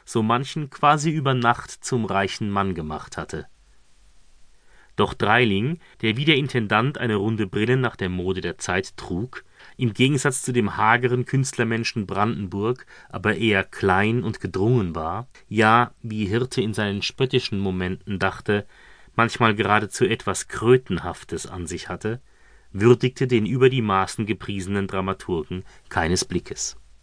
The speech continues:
An seiner Zigarre saugend lauschte er nur halbherzig der weitschweifigen,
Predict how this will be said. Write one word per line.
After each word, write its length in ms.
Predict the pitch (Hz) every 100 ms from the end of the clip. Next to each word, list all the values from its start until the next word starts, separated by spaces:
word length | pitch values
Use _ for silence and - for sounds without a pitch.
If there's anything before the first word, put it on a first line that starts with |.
| _ _ _ -
An 140 | 131
seiner 240 | 131 135
Zigarre 480 | 135 131 131 147 139
saugend 600 | 92 95 95 101 117 110
lauschte 360 | 101 104 - -
er 120 | 107
nur 260 | 110 104 -
halbherzig 600 | 135 - 98 - - 98
der 260 | 101 87 90
weitschweifigen, 880 | 104 - - 104 101 110 95 104